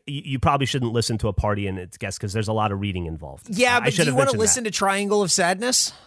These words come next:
Speaker 1: Uh, I mean,
Speaker 2: Yeah.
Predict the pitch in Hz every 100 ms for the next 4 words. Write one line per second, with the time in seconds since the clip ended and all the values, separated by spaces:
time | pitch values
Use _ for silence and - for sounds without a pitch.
0 | _ _ _ _ _ 143 175 165 156 135
1 | 120 113 - 131 170 156 120 - _ 240
2 | - 202 190 131